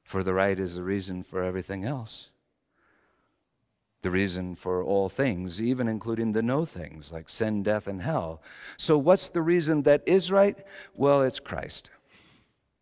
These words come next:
And even Christ in you. Christ in you, just like Jesus was in that stinking manger two thousand years ago. You see, the atonement isn't just some way that God punishes sin.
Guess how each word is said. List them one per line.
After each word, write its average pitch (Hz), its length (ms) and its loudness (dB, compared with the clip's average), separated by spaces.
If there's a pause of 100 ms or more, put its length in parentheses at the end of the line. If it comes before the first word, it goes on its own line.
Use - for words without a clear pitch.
(920)
And 101 160 -2
even 104 440 0 (180)
Christ - 380 -4
in 87 120 -8
you. 85 220 -10 (840)
Christ 196 300 8
in 196 100 0
you, 185 140 2
just 160 240 0
like 151 160 4
Jesus 147 400 0
was 135 180 0
in 143 140 0
that 131 180 0
stinking 127 400 -2
manger 120 320 0
two 127 240 -4
thousand 104 520 -2
years 90 280 -4
ago. 82 400 -10 (680)
You - 80 -2
see, 196 160 4
the 170 120 6
atonement 185 480 4
isn't 156 240 0
just 147 220 0
some 156 220 2
way 151 160 4
that 127 160 4
God 131 280 4
punishes 131 500 -2
sin. 117 500 0